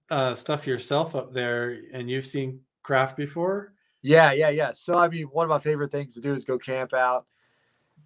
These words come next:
Speaker 2: uh, get the night vision, and just, and just sit there and watch. And,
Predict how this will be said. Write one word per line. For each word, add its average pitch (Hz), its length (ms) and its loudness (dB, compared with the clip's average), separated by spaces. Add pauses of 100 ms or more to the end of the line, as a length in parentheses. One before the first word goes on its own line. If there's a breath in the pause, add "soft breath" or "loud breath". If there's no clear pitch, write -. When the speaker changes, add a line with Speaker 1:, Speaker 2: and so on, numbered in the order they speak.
Speaker 2:
uh, 135 480 4
get 143 220 -8
the 123 80 -20
night 143 260 2
vision, 156 360 -2
and 139 180 -2
just, 143 360 -2
and 135 180 -4
just 135 240 -4
sit 110 160 4
there 135 120 6
and 123 80 0
watch. 120 440 6
And, 156 180 2